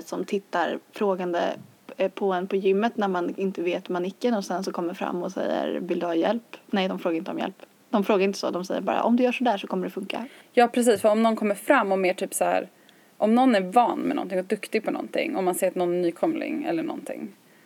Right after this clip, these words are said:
Speaker 2: då kan det också vara av en schysthetsgrej att typ så här, "Ah, vill du att jag ska visa hur den här funkar?"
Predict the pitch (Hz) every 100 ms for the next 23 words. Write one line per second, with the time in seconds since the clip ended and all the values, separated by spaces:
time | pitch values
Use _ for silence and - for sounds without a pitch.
0 | _ - 214 214 214 185 175 180 165 151
1 | - 180 165 160 196 - 185 - 190 254
2 | 233 - - - - - - - 233 214
3 | 226 214 208 196 196 190 - 185 175 165
4 | - 175 170 175 240 220